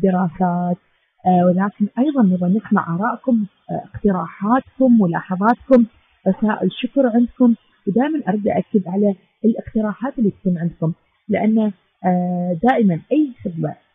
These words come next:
أي بضاعة، أي خدمة، أي منتج موجود، هناك وجهتان النظر، وجهة نظر اللي يقدم هذا المنتج أو هذه الخدمة، ووجهة نظر المستقبل لهذه الخدمة أو هذا المنتج. ودائمًا، دائمًا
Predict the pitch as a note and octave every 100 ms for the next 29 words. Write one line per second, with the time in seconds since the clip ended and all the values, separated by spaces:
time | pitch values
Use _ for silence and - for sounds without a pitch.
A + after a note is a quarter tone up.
0 | _ C4 D#4+ A#3 F#3 E3+ E3 - C4+ -
1 | F3+ E3+ - C#4 B3 A3 G3+ F#3+ F#3+ A#3
2 | B3 G3+ G#3 - G3 F#3 F3+ G3 E3+ D#3
3 | D#3 D#3+ _ _ _ F#3+ B3 B3 A#3 G#3+
4 | G3+ F3 - F#3 F3+ F3+ A#3 A#3 A3 F4
5 | E4+ C#4 C4+ C4+ C4 C4 A#3+ A3 A3+ C4
6 | A#3+ C4+ C4+ D4 - _ _ G3+ G#3 G#3+
7 | G#3 G#3 G#3+ A3 _ G3 G3+ G3 G3 G#3
8 | - - D4+ - F#3+ F3 D#3 - F3 F3
9 | E3+ F3+ - F#3+ F3+ F3+ F#3 F3+ E3+ F3+
10 | F3+ F3+ _ _ _ - E3+ G#3 A#3+ A3
11 | F#3+ G3+ G3